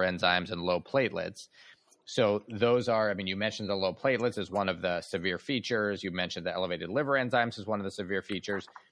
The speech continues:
Um, we didn't mention hemolysis, but is that help syndrome kind of a, thought to be a further progression of preeclampsia, kind of on the, just the more severe spectrum, or is it its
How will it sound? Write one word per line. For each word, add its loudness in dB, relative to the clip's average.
Um, 0
we -6
didn't -2
mention -4
hemolysis, 0
but 0
is 2
that 2
help 0
syndrome 4
kind 2
of 0
a, 4
thought 4
to -4
be 0
a 2
further 4
progression 2
of 0
preeclampsia, 0
kind 4
of 0
on 2
the, -4
just -2
the 0
more 2
severe 0
spectrum, 2
or 4
is 2
it 4
its -2